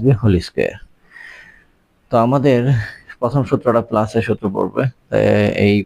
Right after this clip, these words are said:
ফাইভ এ কে এ ধরি আর সেভেন বি কে বি ধরি, তাহলে আমাদের সূত্র হবে এ স্কয়ার প্লাস টু এ বি প্লাস বি স্কয়ার।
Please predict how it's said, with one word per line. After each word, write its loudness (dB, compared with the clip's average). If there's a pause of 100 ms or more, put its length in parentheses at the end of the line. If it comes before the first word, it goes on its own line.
ফাইভ 0
এ 2
কে 2
এ 4
ধরি 0
আর -2
সেভেন 0
বি 0
কে -6
বি 2
ধরি, -2 (580)
তাহলে 4
আমাদের 2
সূত্র -4
হবে 2
এ 0
স্কয়ার -2
প্লাস -2
টু -4
এ 4
বি -6
প্লাস -2
বি -2
স্কয়ার। -8